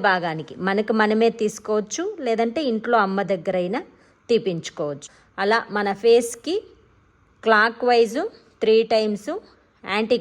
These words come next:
క్లాక్ వైజ్ త్రీ టైమ్స్ తీసేసి, so, మీ ఇష్ట దైవాన్ని, కుల దైవాన్ని అంతా తలుచుకొని, మీలో ఉన్న నెగిటివ్ ఎనర్జీ మొత్తం అంతా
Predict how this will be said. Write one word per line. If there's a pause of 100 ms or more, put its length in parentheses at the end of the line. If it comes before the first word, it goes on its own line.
క్లాక్
వైజ్ (520)
త్రీ (140)
టైమ్స్ (1040)
తీసేసి, (1600)
so, (100)
మీ
ఇష్ట (120)
దైవాన్ని,
కుల (100)
దైవాన్ని (100)
అంతా (120)
తలుచుకొని, (100)
మీలో (100)
ఉన్న (140)
నెగిటివ్ (100)
ఎనర్జీ (100)
మొత్తం
అంతా